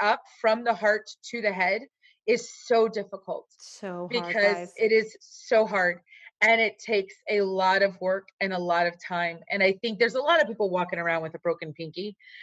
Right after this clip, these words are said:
Speaker 1: because
Speaker 2: <laughs>
Speaker 1: they didn't do the work.
Speaker 2: Yep.
Speaker 1: It seems easier to walk away. It seems easier to not have to deal with it. Um, but it's devastating. So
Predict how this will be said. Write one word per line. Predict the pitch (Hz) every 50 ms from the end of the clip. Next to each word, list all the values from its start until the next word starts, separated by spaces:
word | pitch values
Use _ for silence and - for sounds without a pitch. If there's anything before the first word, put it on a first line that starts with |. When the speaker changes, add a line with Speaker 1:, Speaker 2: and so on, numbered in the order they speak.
| - - -
Speaker 1:
because | 220 185 190 185 - 208 254 302 294 311
Speaker 2:
<laughs> | 349 403 392
Speaker 1:
they | 349 - - 392 392 - 440 466 494 494 554
didn't | 554 587 - 233
do | - 233 202
the | 202 190
work. | 180 180 180 202 202 _ - _ _ _ _ _
Speaker 2:
Yep. | 240 220 220 294
Speaker 1:
It | - -
seems | - 277 294 294 285 _ -
easier | 254 220 180 240 233
to | 214 214
walk | 196 190 190 185 - -
away. | 170 165 151 156 185 233 -
It | - 190 -
seems | 233 226 226 196
easier | 226 214 214 - - 202
to | 185
not | 185 180 170
have | 185 180 175 180
to | 185
deal | 160 165 - 151
with | 156 165 -
it. | 220 233 240 - _ _ _ _ _ - - - - _ _ _ -
Um, | 208 208 208 208 202 202
but | 202 233 220
it's | 247 240 - -
devastating. | 247 220 - - - - 185 165 160 156 165
So | 165 - - - 277 254 247 247 240 233